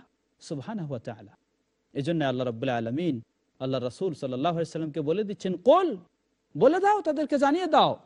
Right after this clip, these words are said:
"কুল লিল্লাহি শাফাআতু জামিআ", সকল সুপারিশের অধিকারী, সকল সুপারিশের মালিক, সকল সুপারিশ যেন একমাত্র আল্লাহ সুবহানাহু ওয়া তাআলার হাতে। প্রিয় বন্ধুরা, এরপরেই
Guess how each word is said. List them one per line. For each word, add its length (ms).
"কুল 180
লিল্লাহি 800
শাফাআতু 840
জামিআ", 640
সকল 500
সুপারিশের 600
অধিকারী, 500
সকল 480
সুপারিশের 600
মালিক, 400
সকল 520
সুপারিশ 480
যেন 200
একমাত্র 480
আল্লাহ 440
সুবহানাহু 440
ওয়া 100
তাআলার 340
হাতে। 220
প্রিয় 200
বন্ধুরা, 520
এরপরেই 580